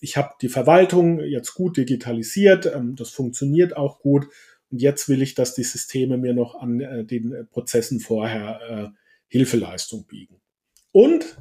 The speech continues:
immer die Integration im Auge behalten und frühzeitig umsetzen. Es ist ganz, ganz wichtig zu sagen, wenn ein Kunde Verträge in seinem führenden System hat, vielleicht im C-R-M-System, weil sie da auch generiert werden,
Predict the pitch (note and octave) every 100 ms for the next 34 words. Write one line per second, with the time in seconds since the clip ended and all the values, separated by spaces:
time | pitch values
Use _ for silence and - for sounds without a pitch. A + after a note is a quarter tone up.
0 | - F#3 G3+ G3+ F3+ D3+ D#3 D#3 D3 C#3
1 | - G#3 A3 C3 A2 A2+ G2+ G#2+ A#2 B2
2 | B2+ B2+ D3 C3 D3 D3+ - C3+ B2 C#3+
3 | F3+ F#3 - F#2+ - - A2+ _ - -
4 | _ _ _ A#2+ - - - F3+ C#4 -
5 | F#3 F3 F3 - F3 - C3+ A2+ - _
6 | _ _ - B2+ C#3+ C#3 D3+ D3+ C3 E3
7 | F#3+ - D#3+ D3 C#3+ D3 - _ A#3+ -
8 | - F3+ E3+ C3+ G2 - _ _ _ -
9 | - C#3 - E3 E3+ E3 D3 C#3+ C#3 C3+
10 | C3+ C#3+ C#3 C#3 C3 C3+ - - C#3+ C#3+
11 | C3 - - - A3 A3 D#3+ C#3 D3 C3
12 | B2+ F3+ - A#2 - - D3 C3 B2 D3
13 | C3+ C3+ C3+ C#3+ C3 B2+ D#3 A3 - A2+
14 | F2+ G2 F#2+